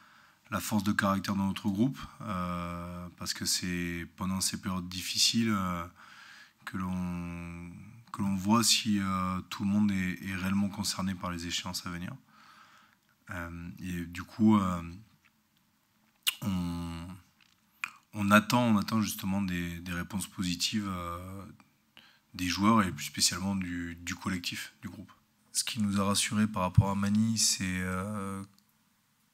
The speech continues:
qu'on s'est rendu compte qu'il était capable d'enchaîner les matchs et surtout, euh, d'avoir des temps de jeu bien plus importants que la saison passée. Euh, maintenant, on est, euh,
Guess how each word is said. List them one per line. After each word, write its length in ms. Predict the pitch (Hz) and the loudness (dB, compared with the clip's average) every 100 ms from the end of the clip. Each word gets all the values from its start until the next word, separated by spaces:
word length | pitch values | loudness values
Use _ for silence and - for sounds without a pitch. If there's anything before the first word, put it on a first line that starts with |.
| _ _ | _ _
qu'on 280 | - - 95 | -18 -10 -6
s'est 160 | - 95 | -4 -2
rendu 260 | 92 92 | -2 -2
compte 220 | 92 113 107 | -4 -2 -4
qu'il 100 | - | -4
était 120 | - | -2
capable 200 | 95 95 | -2 0
d'enchaîner 400 | 98 95 - 101 | 0 0 2 2
les 100 | 95 | 4
matchs 300 | 104 107 - | 6 6 4
et 40 | |
surtout, 520 | - - - 107 101 | 2 2 2 2 4
euh, 220 | 95 90 90 | 4 2 0
d'avoir 240 | 95 95 | -2 -2
des 100 | 92 | -4
temps 160 | - 95 | -2 -2
de 80 | |
jeu 500 | 92 98 98 95 95 92 | 0 2 2 2 0 0
bien 180 | 98 | 0
plus 160 | 95 98 | 0 0
importants 500 | 95 92 - 101 98 | 0 -2 -4 -2 -2
que 160 | 95 98 | -4 -4
la 100 | 98 | -2
saison 240 | - 98 | -2 0
passée. 320 | 92 - 113 - - - - - - - - - - - - _ _ _ _ 98 | 0 0 -2 -6 -20 -20 -20 -18 -20 -20 -20 -20 -20 -20 -20 _ _ _ _ -6
Euh, 480 | 90 87 90 90 90 95 95 104 104 104 | -4 -2 -2 -4 -6 -8 -10 -12 -14 -10
maintenant, 560 | 98 92 98 101 101 | -6 0 4 4 4
on 40 | 95 | 4
est, 280 | 92 90 90 | 2 2 0
euh, 300 | 92 101 | -4 -6